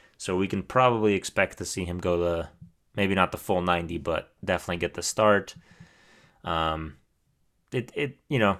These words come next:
definitely one of those, uh, rivalries that kinda died down a little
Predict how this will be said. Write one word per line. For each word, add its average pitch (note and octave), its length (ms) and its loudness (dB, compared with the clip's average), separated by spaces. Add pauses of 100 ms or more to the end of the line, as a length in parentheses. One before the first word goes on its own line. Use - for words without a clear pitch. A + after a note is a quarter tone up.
(120)
definitely C#3 380 2
one A#2 140 2
of G2+ 60 -2
those, F#2+ 340 4
uh, E2+ 360 2 (2500)
rivalries G2 800 4
that F2+ 160 0
kinda F#2 260 -2
died F2+ 300 4
down F#2 240 4
a F#2 100 0
little G2+ 400 2